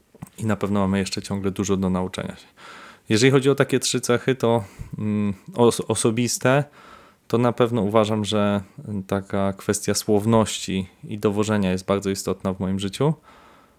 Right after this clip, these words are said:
E, mógłbym tu, tu sięgnąć, że to wynika po prostu z takiego wychowania, które dostałem przede wszystkim od,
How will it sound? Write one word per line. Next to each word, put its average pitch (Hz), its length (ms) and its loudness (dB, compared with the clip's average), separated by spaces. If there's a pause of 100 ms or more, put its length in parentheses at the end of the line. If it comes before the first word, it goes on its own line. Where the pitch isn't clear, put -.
(240)
E, 98 380 -2 (460)
mógłbym 107 420 2
tu, 104 420 -2
tu 104 120 -8
sięgnąć, 107 360 -2
że 101 80 -8
to 101 120 -2
wynika 101 360 -2
po 98 120 -8
prostu - 340 -10
z - 120 -12
takiego 92 1120 -2
wychowania, 95 560 0
które 92 300 -6
dostałem 92 320 -8
przede 92 200 -4
wszystkim - 380 -8
od, - 240 -6